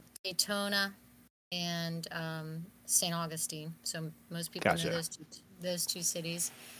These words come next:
Speaker 1: And, um, all four of my races are in this area. Um, the first race, for, like I said, I've been putting that one on for thirteen years, is the Jax fifty K.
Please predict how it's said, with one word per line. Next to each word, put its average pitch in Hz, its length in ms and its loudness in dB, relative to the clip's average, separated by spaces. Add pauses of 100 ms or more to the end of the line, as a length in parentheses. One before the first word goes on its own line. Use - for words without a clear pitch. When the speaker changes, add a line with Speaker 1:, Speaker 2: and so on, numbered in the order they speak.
(420)
Speaker 1:
And, 185 280 2
um, 185 360 8
all 208 180 8
four 233 300 8
of 220 40 4
my 202 180 4
races 185 500 2
are 170 440 2 (920)
in 214 180 4
this 226 260 8
area. 170 480 2 (560)
Um, 175 300 -2
the 175 380 0 (720)
first 202 340 6
race, 196 400 6 (480)
for, 175 260 -4 (120)
like 185 240 0
I 180 40 2
said, 185 220 4
I've 180 100 6
been 175 140 -2
putting 180 280 -2
that 180 200 4
one 175 100 -2
on 175 200 2
for 180 160 -6
thirteen 175 500 -2
years, 170 400 0
is 170 220 0
the 180 120 -6
Jax 170 400 2
fifty 185 300 -4
K. 170 400 2